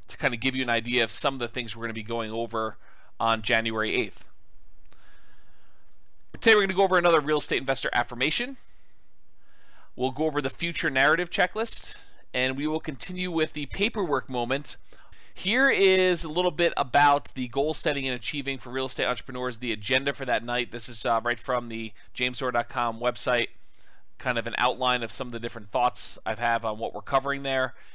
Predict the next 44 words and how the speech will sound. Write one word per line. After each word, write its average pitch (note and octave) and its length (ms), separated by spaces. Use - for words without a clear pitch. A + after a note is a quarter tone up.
And A2+ 480
this C3 240
is B2 80
the A#2 80
page B2 480
that A#2 100
I A2+ 80
sent A2+ 300
over A2+ 240
to A2 300
the G#2 100
two C3 160
friends A#2 280
that A2 80
I A2 60
have A2 300
that G#2+ 100
are G#2+ 60
gonna G#2 200
be, G#2 260
uh, G2+ 100
promoting A2 400
it G2+ 100
to G2 80
their G2+ 140
group. A2 320
And G2+ 340
probably A#2 220
will A2 140
contact A2 560
a - 20
couple A2 180
of G#2+ 60
my G#2+ 140
other G#2 160
friends G2+ 260
that G2+ 120
run G2+ 180
another G2+ 320
group G2+ 220
here G#2 180
locally G2 400
as F#2+ 160
well. A2 340